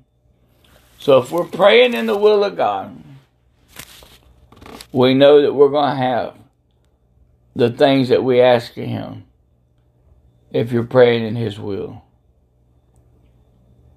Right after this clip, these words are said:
He said, "If any man see his brother sin a sin which is not unto death, he shall ask, and he shall give him life for them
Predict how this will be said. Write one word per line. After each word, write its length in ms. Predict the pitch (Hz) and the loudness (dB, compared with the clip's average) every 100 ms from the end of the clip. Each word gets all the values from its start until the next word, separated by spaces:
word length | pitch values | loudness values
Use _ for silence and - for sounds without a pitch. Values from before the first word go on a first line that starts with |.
| _ | _
He 120 | - 139 | -6 -4
said, 400 | 160 147 135 - | 4 4 4 -2
"If 160 | 113 107 - | -10 -10 -4
any 300 | 208 233 220 | -2 0 -2
man 680 | 196 175 165 175 185 226 _ _ _ _ _ | -2 0 0 0 -6 -14 _ _ _ _ _
see 380 | - - 185 | -12 -6 -2
his 180 | 180 151 | 2 0
brother 440 | 123 170 165 147 135 | 2 4 4 4 0
sin 320 | - 170 165 | -6 -6 -4
a 100 | 147 | -6
sin 460 | - 185 175 151 | -8 -8 -6 -4
which 240 | 139 139 - | -4 -4 -6
is 120 | 127 | -8
not 300 | 143 165 180 | 0 2 2
unto 280 | 175 147 131 | 0 -6 -12
death, 480 | 139 160 135 113 139 _ _ _ _ _ _ | 0 2 4 0 -6 _ _ _ _ _ _
he 160 | _ 131 | _ -10
shall 260 | 135 160 147 | -2 2 4
ask, 480 | 190 196 165 - | 6 6 4 -2
and 120 | - 139 | -14 -16
he 80 | 147 | -10
shall 260 | 147 139 | -8 -8
give 260 | 147 156 147 | -8 -8 -8
him 200 | 139 147 | -10 -2
life 320 | 160 151 139 | 4 4 2
for 160 | 143 131 | -6 -6
them 460 | 143 120 110 135 | -4 -4 -6 -10